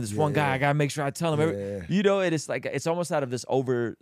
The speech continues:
Speaker 1: i-, this insecurity and overcompensation,
Speaker 2: Yeah, yeah.
Speaker 1: it seems like, what you're
Speaker 2: one hundred percent.
Speaker 1: describing.
Speaker 2: No, one hundred percent. Yeah, yeah, dude, cr-, I got a crazy story, man. Like, there was this girl,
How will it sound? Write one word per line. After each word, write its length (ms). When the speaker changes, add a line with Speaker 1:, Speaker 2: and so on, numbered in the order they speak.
Speaker 1:
i-, 160
this 220
insecurity 580
and 80
overcompensation, 720
Speaker 2:
Yeah, 80
yeah. 100
Speaker 1:
it 80
seems 20
like, 0
what 80
you're 40
Speaker 2:
one 100
hundred 160
percent. 260
Speaker 1:
describing. 540
Speaker 2:
No, 160
one 140
hundred 120
percent. 320
Yeah, 220
yeah, 180
dude, 220
cr-, 180
I 60
got 180
a 60
crazy 500
story, 480
man. 420
Like, 360
there 120
was 140
this 140
girl, 500